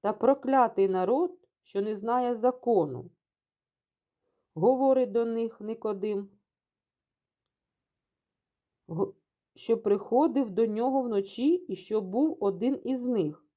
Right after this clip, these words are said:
«Хіба судить закон наш людину,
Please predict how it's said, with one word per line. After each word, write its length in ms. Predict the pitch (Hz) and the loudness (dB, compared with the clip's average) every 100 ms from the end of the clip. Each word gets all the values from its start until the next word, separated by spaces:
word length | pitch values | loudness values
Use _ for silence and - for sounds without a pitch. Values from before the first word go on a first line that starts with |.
| _ _ _ _ _ _ _ _ _ _ | _ _ _ _ _ _ _ _ _ _
«Хіба 420 | _ 240 247 269 | _ -2 4 4
судить 560 | 254 - 262 381 415 339 | 2 -2 0 2 2 0
закон 600 | 285 294 - 233 294 196 | -2 -2 -2 0 2 0
наш 480 | 196 311 392 - _ _ _ - | 0 0 -4 -12 _ _ _ -2
людину, 760 | 185 175 160 269 330 170 - | 0 0 0 0 0 -4 -8